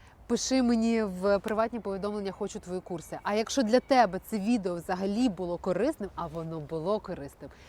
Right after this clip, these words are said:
став лайк, підписуйся, натискай на, е, дзвоник, аби отримувати нові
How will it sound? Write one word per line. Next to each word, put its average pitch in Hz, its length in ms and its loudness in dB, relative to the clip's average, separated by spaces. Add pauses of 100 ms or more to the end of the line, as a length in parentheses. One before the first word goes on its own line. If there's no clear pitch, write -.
(180)
став 214 340 6
лайк, 190 520 2
підписуйся, 196 760 -4
натискай 220 600 0
на, 170 200 -4 (460)
е, 165 240 -2
дзвоник, 202 720 2
аби 208 360 2
отримувати 233 920 0 (300)
нові 185 720 -2